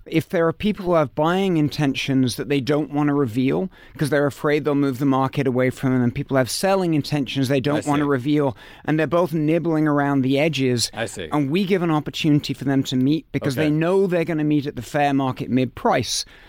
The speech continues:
Speaker 1: that enables both of them to come out. Now, if twice as many people are buying as are selling, the price is still going
Speaker 2: Right.
Speaker 1: to be moving up in the marketplace, and, you know, the sellers are all gonna get fed on,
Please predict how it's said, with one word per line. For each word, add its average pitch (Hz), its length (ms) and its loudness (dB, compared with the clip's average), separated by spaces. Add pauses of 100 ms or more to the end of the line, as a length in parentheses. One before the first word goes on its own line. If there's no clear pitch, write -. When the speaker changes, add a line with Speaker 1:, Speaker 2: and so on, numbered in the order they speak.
(160)
Speaker 1:
that 160 280 0
enables 147 500 0
both 156 320 -2
of 139 80 -4
them 131 300 2
to - 100 -8
come 135 220 0
out. 127 280 -2
Now, 139 320 0 (460)
if 175 220 -2 (180)
twice 185 320 0
as 175 100 -4
many 170 240 2
people 156 400 -2
are 139 40 2
buying 147 440 2
as 131 320 -2
are 120 140 2
selling, 139 560 0 (420)
the - 140 -2
price 180 380 0
is 143 100 0
still 170 340 0
going 147 300 0
Speaker 2:
Right. - 80 -2
Speaker 1:
to 156 140 -2
be 143 180 -2
moving 143 400 2
up 135 240 0
in 143 180 2
the 135 80 4
marketplace, 143 920 0 (300)
and, 147 360 0 (480)
you 160 100 4
know, 139 120 2
the 135 100 0
sellers 170 440 0
are 165 100 2
all 165 120 2
gonna 151 200 0
get 147 380 0
fed 151 400 0
on, 143 320 0